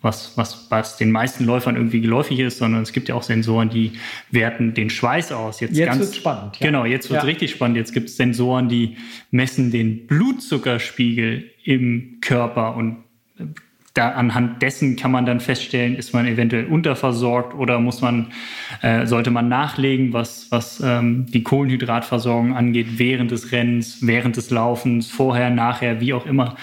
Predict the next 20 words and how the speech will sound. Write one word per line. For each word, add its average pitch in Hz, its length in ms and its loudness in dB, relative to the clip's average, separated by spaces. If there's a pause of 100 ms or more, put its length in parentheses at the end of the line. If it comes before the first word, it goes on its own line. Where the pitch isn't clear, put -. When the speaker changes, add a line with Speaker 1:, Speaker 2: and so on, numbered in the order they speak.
(260)
Speaker 1:
Also 110 160 2
da 117 80 2
passiert 135 380 0
ja 123 340 -2 (180)
ganz, 160 320 0
ganz 139 220 0
viel 160 240 0
einfach, 123 340 -2
was - 320 -4
Daten 147 420 0
angeht, 127 520 2
was 123 140 -6
das 120 140 -6
Thema 120 280 2
Selbstoptimierung 131 1120 0
angeht. 123 480 0 (720)
Die 113 80 0
Frage 123 320 2
ist 127 180 -2
nur 131 460 0